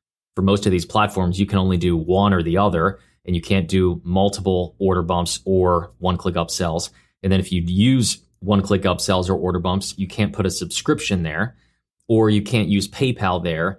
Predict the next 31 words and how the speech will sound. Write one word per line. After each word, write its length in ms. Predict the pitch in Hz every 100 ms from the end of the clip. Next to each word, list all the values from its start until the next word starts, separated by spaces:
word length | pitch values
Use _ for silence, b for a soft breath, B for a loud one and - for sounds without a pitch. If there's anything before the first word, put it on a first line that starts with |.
| b b _
or 160 | 110 107
a 40 |
combination 680 | - 117 104 104 107 - 101
of 160 | 95 -
any 200 | 104 98
one 180 | 98 95
of 100 | 87
those 220 | 90 87
options, 600 | 85 87 - 57 - - _ _ _ _
which 200 | - 104
again 300 | 107 127 107
limits 500 | 87 98 123 123 -
your 360 | 92 95 113 120
ability 480 | 101 95 107 104 101
to 160 | 95
sell 420 | 87 - 110 107 107
your 200 | 101 101
course 460 | - 104 95 -
the 100 | 90
way 260 | 85 95 98
that 140 | 87
you 160 | 90 87
want 240 | 82 82
to, 120 | -
the 80 | 80
way 140 | 87 98
that 160 | 90
you 140 | 90 107
know 220 | 104 95
will 220 | 87 80
work. 320 | 82 69 -